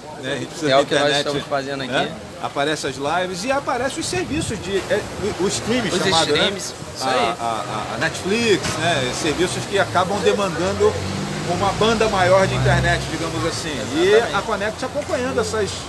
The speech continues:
Speaker 2: Muito. Hoje a gente
Speaker 1: questões
Speaker 2: trabalha
Speaker 1: todas.
Speaker 2: com planos até um giga, né, que corresponde a mil megas. É, a empresa tá hoje com o seu portfólio com um plano de quatrocentos megas, que é um plano de entrada com preço super acessível.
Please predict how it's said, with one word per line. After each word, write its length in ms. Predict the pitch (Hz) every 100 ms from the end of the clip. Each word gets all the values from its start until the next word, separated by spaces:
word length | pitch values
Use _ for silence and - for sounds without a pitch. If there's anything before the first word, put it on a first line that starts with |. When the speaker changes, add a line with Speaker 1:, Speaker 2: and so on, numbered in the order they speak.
| - -
Speaker 2:
Muito. 280 | 165 214 180
Hoje 260 | 170 214 226
a 40 |
gente 80 | 226
Speaker 1:
questões 200 | 214 180
Speaker 2:
trabalha 500 | 208 202 170 180 196
Speaker 1:
todas. 200 | 185 185 147
Speaker 2:
com 40 | 151
planos 340 | 175 190 170
até 500 | 160 147 165 196 202 156 - -
um 160 | 185 151
giga, 420 | 151 214 190 180
né, 160 | 160 - 156
que 280 | 143 131 120
corresponde 500 | 147 151 139 156 156 151
a 40 |
mil 200 | 151 175
megas. 460 | 151 160 196 202 196 - - - - - - -
É, 400 | 127 127 123 127
a 80 | 131
empresa 420 | 143 143 165 175 170
tá 380 | 160 165 175
hoje 520 | 160 156 170 160 160 151 160
com 60 |
o 60 | 151
seu 140 | 160
portfólio 800 | 143 160 165 - - 151 170 160 165 - - - - -
com 80 | 170
um 100 | 160
plano 300 | 165 175 180
de 120 | 170
quatrocentos 680 | - 175 196 - 185 202 -
megas, 480 | 165 165 180 185 180 - -
que 60 | 180
é 40 |
um 80 | 170
plano 320 | 170 170 180
de 160 | 165 190
entrada 580 | 190 151 147 165 165 160
com 160 | 165 151
preço 300 | 180 175 175
super 680 | - - 226 233 - 196 170
acessível. 760 | 170 175 147 156 175 165 170